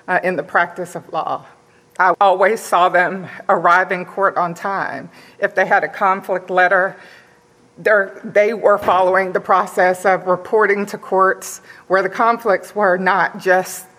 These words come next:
sitting in their office saying that they had all these ten, twenty other places, um, to be. I was in private practice,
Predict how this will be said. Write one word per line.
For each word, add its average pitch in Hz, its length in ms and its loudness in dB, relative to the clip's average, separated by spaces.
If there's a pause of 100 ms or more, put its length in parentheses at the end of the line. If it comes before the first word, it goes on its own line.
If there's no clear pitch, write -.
(220)
sitting 214 380 -2
in 196 80 -2
their 185 180 2
office 180 360 0
saying 254 420 0
that 123 160 -2
they 175 160 2
had 170 220 2
all 139 180 0
these 175 400 -8
ten, 190 320 -6
twenty 180 340 -4
other 170 220 2
places, 165 720 -6 (560)
um, 175 360 2
to - 140 0
be. 156 420 -4 (760)
I 180 120 4
was 185 220 -2
in 175 100 -6
private 190 400 -2
practice, 185 640 -4